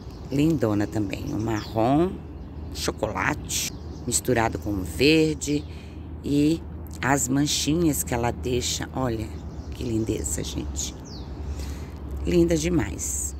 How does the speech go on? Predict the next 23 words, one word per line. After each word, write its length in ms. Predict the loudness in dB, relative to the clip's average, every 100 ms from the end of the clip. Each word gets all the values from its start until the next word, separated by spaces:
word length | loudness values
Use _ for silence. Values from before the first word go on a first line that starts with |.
| 2
Mudando 560 | 4 4 4 4 2
de 140 | 0 0
gênero, 560 | 4 4 4 2 4
aqui 560 | 2 2 0 2 2 0 -4
temos 440 | 2 4 4 2 2
um 100 | 0
paquifito. 1300 | 0 0 0 -2 -4 -4 2 4 4 0 -4 -2 -4 -10 -12 -12 -12 -14 -14 -14 -14 -14 -12 -12 -12 -14 4
Também 500 | 6 6 8 8 6
folhas 500 | 2 2 4 2 0
bem 400 | -4 4 4 4
gordas. 520 | 2 0 0 -2 2
Essa 300 | 2 2 0
aqui 200 | -2 0
aparece 480 | 2 6 6 4 2
muito 420 | 2 2 2 -2
mais, 460 | -2 2 2 0 0
né? 280 | -2 -2 -4 -14 -14 -14 -16 -6
A 100 | 0
gorduchice 880 | 2 6 4 4 -2 -4 -4 -2 -2
dela. 380 | 0 0 0 -4 -2
Olha 300 | 2 2 2
só, 520 | 0 0 0 -2 -4
gente. 680 | -6 -6 -4 -4 -6 -10 -12